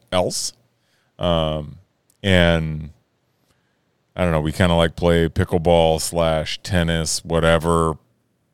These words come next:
you know, comes to mind, like, in the driveway. And so we went to a pickleball court, like, hit that thing around a little bit. And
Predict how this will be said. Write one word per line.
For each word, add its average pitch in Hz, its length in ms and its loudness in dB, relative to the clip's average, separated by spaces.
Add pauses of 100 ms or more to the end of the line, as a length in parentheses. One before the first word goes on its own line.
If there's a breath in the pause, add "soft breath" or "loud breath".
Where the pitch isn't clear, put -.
(560)
you 80 100 -10
know, 71 120 -8 (100)
comes 82 340 -2
to - 80 -6
mind, 82 400 -2
like, 78 180 -4
in 80 100 -4
the 78 60 -6
driveway. 85 540 -2
And 76 180 -8
so 82 160 -2
we 82 120 -2
went 82 180 -2
to 87 60 -2
a 78 40 -4
pickleball 92 400 2
court, 117 320 0
like, 58 240 -10
hit 92 200 -6
that 95 180 0
thing 104 120 0
around 98 300 2
a 104 40 0
little 101 180 2
bit. 107 340 2
And 73 220 -10